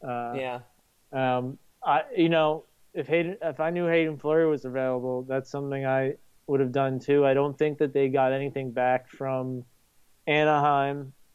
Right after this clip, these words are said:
Speaker 1: that's super special, um, that we couldn't outbid. I, I don't know how people feel about Hayden Fleury or anything, but to me, that's somebody that fits, that could help them this year and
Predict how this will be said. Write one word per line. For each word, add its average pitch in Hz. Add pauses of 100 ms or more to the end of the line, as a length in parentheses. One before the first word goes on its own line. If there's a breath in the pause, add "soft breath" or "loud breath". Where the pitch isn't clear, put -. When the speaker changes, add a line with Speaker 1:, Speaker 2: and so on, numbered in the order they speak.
Speaker 1:
that's 135
super 135
special, 131 (520)
um, 131
that 131
we 131
couldn't 127
outbid. 127 (760)
I, 139
I 151
don't 151
know 147
how 139 (140)
people 135
feel 151
about 143
Hayden 135
Fleury 131
or 127
anything, 127
but 127 (220)
to 156
me, 180
that's 180
somebody 175
that 165
fits, 165 (220)
that 143
could 170
help 160
them 156
this 147
year 123 (360)
and 135